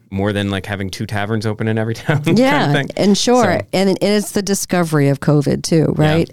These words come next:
Speaker 2: All of these people discovered Door County, and so maybe some of them are returning to their overseas vacations or going back somewhere else. But a lot of people are probably coming back up here because they discovered it,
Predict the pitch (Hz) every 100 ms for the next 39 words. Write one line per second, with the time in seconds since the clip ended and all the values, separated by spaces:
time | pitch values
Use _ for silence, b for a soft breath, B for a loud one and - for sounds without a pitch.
0 | - 156 165 165 160 151 151 - 160 151
1 | 147 139 139 - 175 165 151 147 143 B
2 | B B B 175 175 - 190 180 180 175
3 | 175 175 B B B - 233 240 233 220
4 | 214 208 190 180 175 156 156 - 170 165
5 | 160 165 160 151 160 151 160 233 226 196
6 | 185 185 175 170 165 156 151 151 151 147
7 | - 147 139 - 160 160 160 - - B
8 | B B B 185 180 - 185 185 202 214
9 | 175 185 170 147 147 135 151 175 160 151
10 | 147 147 - 156 147 143 139 208 247 175
11 | 156 175 160 175 170 170 - 202 180 135
12 | - -